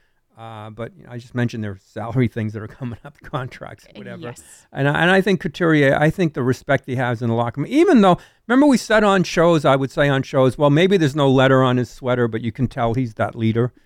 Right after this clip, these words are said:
Speaker 2: How the way
Speaker 1: And
Speaker 2: he carries
Speaker 1: yeah,
Speaker 2: himself,
Speaker 1: that, that,
Speaker 2: hundred percent.
Speaker 1: that's what he does all the time. So, I mean, I, I'm happy for him. And I think also the fans are, are happy for him.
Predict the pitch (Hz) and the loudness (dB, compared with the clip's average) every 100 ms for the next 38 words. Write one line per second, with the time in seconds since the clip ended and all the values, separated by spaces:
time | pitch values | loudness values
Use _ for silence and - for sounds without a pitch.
0 | _ 202 185 180 180 170 147 110 135 135 | _ -10 -8 -8 -12 -12 -6 -6 -8 -10
1 | 135 123 123 120 - 131 - - 131 120 | -10 -4 -4 -4 -6 -6 -6 -6 -4 -4
2 | 113 104 104 98 101 - 107 117 135 117 | -2 -4 -4 -8 -10 -18 -20 -18 -10 -2
3 | 120 123 135 139 147 175 147 135 151 139 | 2 2 2 0 2 2 2 0 -4 -6
4 | 139 139 139 - 202 151 139 - 139 110 | -2 0 0 -2 -2 0 0 0 -6 -6
5 | - 131 127 117 104 98 - _ _ - | -6 -2 -2 -2 -6 -12 -14 _ _ -12
6 | 110 104 117 107 107 - 104 101 | -10 -8 -10 -10 -12 -12 -14 -12